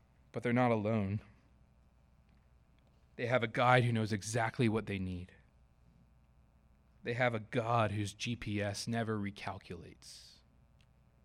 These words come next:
whose directions never take wrong turns. They have a God who knows the best way, even if it's not the most direct, common sense way.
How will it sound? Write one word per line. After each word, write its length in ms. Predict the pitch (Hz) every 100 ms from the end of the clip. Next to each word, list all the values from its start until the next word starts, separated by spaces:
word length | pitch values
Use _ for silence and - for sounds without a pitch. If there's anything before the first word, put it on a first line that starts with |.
| _ _ _ _ _ _ _ _ _ _ - - -
whose 280 | 123 107 - - - - - _ _ _ _ _ - _ _ _ _ _ _ -
directions 680 | 131 120 120 - 120 117 104
never 240 | 120 117
take 280 | 113 123 107
wrong 360 | 104 101 98 92
turns. 840 | - 101 90 85 80 - - - - - _ _ _ _ _ - _ - - _ _ _ - _ _ -
They 80 | 120
have 120 | 135
a 40 | 123
God 280 | 123 120
who 100 | 117
knows 320 | 117 120 113 104
the 80 |
best 400 | 104 123 123 -
way, 200 | 123 123
even 300 | 120 120 120
if 80 | 113
it's 160 | 120 -
not 180 | 120 -
the 80 |
most 300 | 113 110 -
direct, 460 | - 110 104 110 -
common 360 | - 104 98 92
sense 400 | - 95 92 -
way. 220 | 87